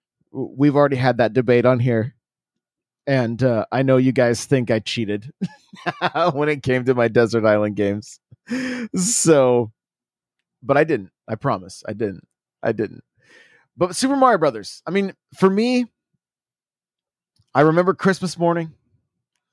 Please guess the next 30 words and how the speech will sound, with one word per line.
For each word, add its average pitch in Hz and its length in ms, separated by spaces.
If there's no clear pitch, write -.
opening 160 500
the 151 100
N 151 140
E 156 100
S. - 520
It - 60
was 139 160
the 156 80
family 165 500
gift. 147 640
My 139 120
sisters 156 480
were 135 120
like, 123 280
this 143 180
was 113 160
not 110 220
a 110 40
good 104 220
family 110 320
gift. 110 340
I'm 120 140
out. 101 320
<laughs> - 40
Like, 165 240
they 160 240
weren't 151 240
that 131 180
into 107 300
it. 120 120